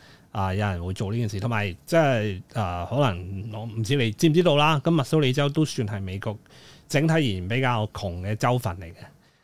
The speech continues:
噉，誒，呢個哥倫比亞市亦都唔係美國嘅一二線城市啦，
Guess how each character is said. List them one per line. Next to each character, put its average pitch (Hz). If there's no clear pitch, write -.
噉， 160
誒， 104
呢 147
個 117
哥 165
倫 110
比 120
亞 139
市 123
亦 113
都 151
唔 95
係 95
美 98
國 104
嘅 104
一 113
二 131
線 101
城 87
市 -
啦， 98